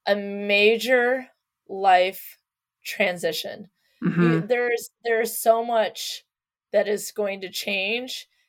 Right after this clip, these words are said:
Speaker 1: and that they have to negotiate and figure out and do it on no sleep. And even if they have a healthy baby and they are doing their best at it, it's still gonna be hard. And so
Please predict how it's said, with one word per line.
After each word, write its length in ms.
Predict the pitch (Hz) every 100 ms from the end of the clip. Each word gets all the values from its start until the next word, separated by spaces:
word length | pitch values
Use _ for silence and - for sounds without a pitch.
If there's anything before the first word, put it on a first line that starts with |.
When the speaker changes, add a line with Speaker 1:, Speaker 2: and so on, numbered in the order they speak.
| _ -
Speaker 1:
and 160 | 208
that 180 | 202 208
they 180 | 202 214
have 340 | 226 196 190
to 120 | - 202
negotiate 880 | 180 175 185 185 - - 220 226
and 120 | 185
figure 320 | - 196 202 180
out 340 | 180 196 233
and 120 | 220
do 100 | 220 277
it 140 | 277
on 260 | 269 269 226
no 200 | 220 269
sleep. 560 | - - 180 208 - _ _ _ _ _
And 440 | 214 214 214 208 208
even 340 | - 247 254
if 140 | 220
they 200 | 214 208
have 280 | 208 202 214
a 100 | 226
healthy 380 | 208 202 185 208
baby 840 | 175 180 190 202 190 185 196 220 -
and 500 | 196 190 185 185 196 - _ _ -
they 500 | - 190 185 175 - -
are 360 | 571 554 440 427 208
doing 300 | 190 208 220
their 140 | 208
best 400 | 202 190 220 -
at 180 | 202 185
it, 160 | 208 214
it's 140 | 220
still 300 | - 247 285
gonna 220 | 262 262 247
be 160 | 226
hard. 520 | 220 202 247 240 190 180
And 180 | 190
so 380 | - 202 196 196